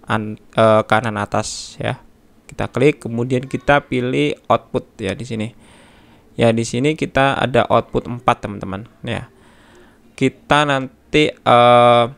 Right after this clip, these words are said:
output pertama itu untuk recording yang menggunakan overlay ya.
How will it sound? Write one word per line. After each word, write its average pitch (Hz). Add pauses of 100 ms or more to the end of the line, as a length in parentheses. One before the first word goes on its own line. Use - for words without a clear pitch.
(280)
output -
pertama 123
itu 135
untuk 127
recording 131
yang 135
menggunakan 123
overlay 117 (160)
ya. 104